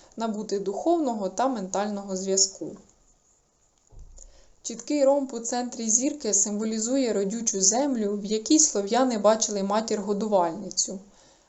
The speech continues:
Ладі молилися за врожай, просили дощу, доброї погоди. Чотири кути видаються сторонами світа. Богиня бачить все, що відбувається в будь-якій точці землі.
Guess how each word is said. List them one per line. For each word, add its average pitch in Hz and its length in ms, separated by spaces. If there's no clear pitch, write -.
Ладі 254 340
молилися 220 640
за 196 160
врожай, 202 640
просили 247 480
дощу, 254 640
доброї 240 460
погоди. 180 640
Чотири 285 380
кути 294 360
видаються 226 640
сторонами 233 600
світа. 202 580
Богиня 247 460
бачить 226 420
все, 170 400
що 220 220
відбувається 214 800
в 185 60
будь-якій 208 440
точці 202 460
землі. 202 500